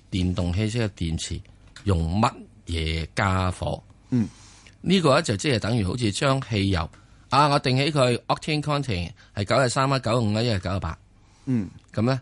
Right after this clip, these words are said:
Speaker 1: 係唔同嘅嘢呢，係有唔同嘅，所以留意住呢個電池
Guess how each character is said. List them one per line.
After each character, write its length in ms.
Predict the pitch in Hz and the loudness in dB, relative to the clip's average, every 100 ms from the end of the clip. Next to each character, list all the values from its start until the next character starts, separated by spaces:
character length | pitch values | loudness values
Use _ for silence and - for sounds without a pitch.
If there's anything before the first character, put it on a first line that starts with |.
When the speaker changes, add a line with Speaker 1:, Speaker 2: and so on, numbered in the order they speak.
| - | -8
Speaker 1:
係 160 | - 92 95 | -8 -6 -4
唔 160 | 78 76 | -4 -4
同 220 | 80 80 | -4 -2
嘅 40 | 87 | -2
嘢 140 | 85 | -2
呢， 120 | 92 101 | -2 -4
係 40 | |
有 120 | 87 | -6
唔 160 | - 82 | -6 -8
同 180 | 82 - | -10 -10
嘅， 120 | - - - - | -12 -14 -20 -20
所 260 | - 107 120 | 0 2 2
以 20 | - | 0
留 140 | 87 80 | -8 -4
意 160 | 85 | -2
住 160 | 87 85 76 - - - - | -2 -4 -8 -14 -20 -20 -2
呢 100 | 160 | 2
個 100 | 139 - - | 2 0 -2
電 420 | 107 98 95 92 | 0 2 2 2
池 320 | 87 - 78 | 0 -4 -4